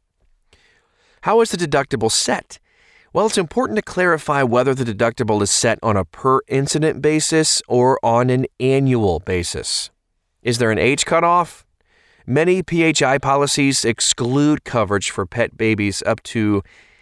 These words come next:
age eight weeks and for aged pets over twelve years of age.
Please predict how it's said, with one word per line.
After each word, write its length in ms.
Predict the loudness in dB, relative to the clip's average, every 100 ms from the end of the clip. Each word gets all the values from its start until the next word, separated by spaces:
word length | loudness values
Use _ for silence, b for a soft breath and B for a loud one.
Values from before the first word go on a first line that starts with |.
| b
age 320 | 0 0 0 0
eight 240 | 0 0
weeks 480 | 0 0 -2 -6 -8 b b b b b
and 200 | -2 -2
for 360 | 0 2 4 2
aged 340 | 2 0 -2
pets 400 | -2 -2 0 -2
over 240 | 0 0 -2
twelve 560 | -6 -4 0 2 0
years 440 | -4 -8 -4 -2 -2
of 100 | -2
age. 440 | -4 -8 -12 -12